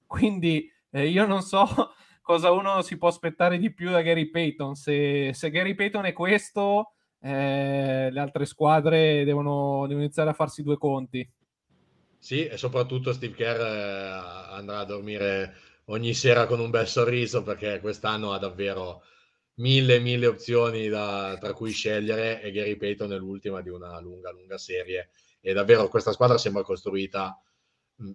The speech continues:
Speaker 2: sostanzialmente per avere tutte le soluzioni o quasi, o la possibilità di scegliere davvero tra tante soluzioni a tutte le situazioni, e queste am-, aumenteranno ulteriormente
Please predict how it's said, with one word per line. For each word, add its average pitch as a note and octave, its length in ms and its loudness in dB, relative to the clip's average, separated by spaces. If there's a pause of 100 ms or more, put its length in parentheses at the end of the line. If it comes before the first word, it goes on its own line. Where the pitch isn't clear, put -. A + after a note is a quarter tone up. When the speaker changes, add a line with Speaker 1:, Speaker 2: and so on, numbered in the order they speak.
Speaker 2:
sostanzialmente B2+ 840 4
per A#2+ 160 4
avere G#2+ 540 2
tutte C3 340 0
le A#2 100 6
soluzioni A#2 720 0
o G#2+ 140 -2
quasi, G#2+ 580 -2 (360)
o G2 360 0
la G2 140 -6
possibilità G#2 440 -4
di G#2 100 -4
scegliere G#2+ 440 0
davvero G2+ 280 0
tra F#2+ 120 -6
tante G2 320 -8
soluzioni G2+ 440 -6
a F#2+ 80 -6
tutte - 280 -12
le F#2+ 100 -8
situazioni, G2 680 -6 (400)
e A2+ 120 -4
queste A2+ 500 4
am-, G#2 360 -8 (120)
aumenteranno G#2+ 760 0
ulteriormente G2 960 -2